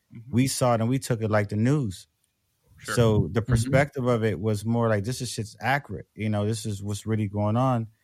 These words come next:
Speaker 2: No different than other documentaries at the time of drug dealing and things like that. So there was a sense of similar, familiarity of seeing it,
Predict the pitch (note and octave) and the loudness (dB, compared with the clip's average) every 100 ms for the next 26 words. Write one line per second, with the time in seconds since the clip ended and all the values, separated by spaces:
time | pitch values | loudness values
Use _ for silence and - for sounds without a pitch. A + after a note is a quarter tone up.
0 | _ - B2 B2+ B2 B2+ B2+ A#2+ A#2 A2 | _ -2 0 2 0 -2 -2 0 0 0
1 | A#2+ A#2+ G2 A2+ A#2 A2+ A2+ A2 G#2 G2+ | -2 -2 0 0 0 0 -2 -2 -6 -4
2 | G2 - G#2 G2 F#2+ G2+ F#2+ G2+ F#2+ F#2+ | -4 -2 0 -2 -2 -4 -2 -2 0 -2
3 | F2+ G2+ F#2+ F#2+ F2+ A2 G2 - G#2+ G2 | -2 -2 -2 -2 -2 -2 -2 -2 0 0
4 | G2 _ _ _ _ - C3 C#3 A#2+ G#2+ | -4 _ _ _ _ 2 4 4 0 -4
5 | - A2 - D3 C#3 B2+ A#2 G#2 - _ | -6 -6 0 0 2 0 0 0 -8 _
6 | - - _ _ _ _ _ _ _ - | -20 -20 _ _ _ _ _ _ _ -4
7 | E3+ D3+ C3+ C3+ C3+ E2+ F3 E3+ C3+ B2+ | 0 2 6 6 4 2 0 2 4 4
8 | A#2 G#2 F#2 - B2 A#2+ F#2+ C#2+ | 4 2 -2 0 2 2 2 -4